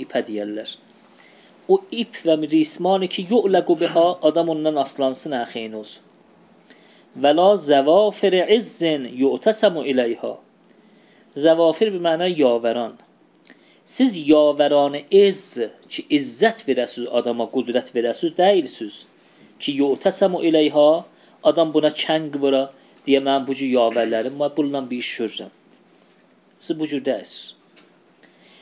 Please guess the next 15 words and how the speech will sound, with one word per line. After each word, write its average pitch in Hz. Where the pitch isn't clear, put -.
Ləbisə 170
huşşaşu 147
naril 127
hərb 113
əntum. 107
Ləbisə, 180
yəni 226
nə 254
pis -
huşşaşu 147
naril 123
hərb. 117
Huşşaş, 214
yəni 160
bərəfruzəndگان. 123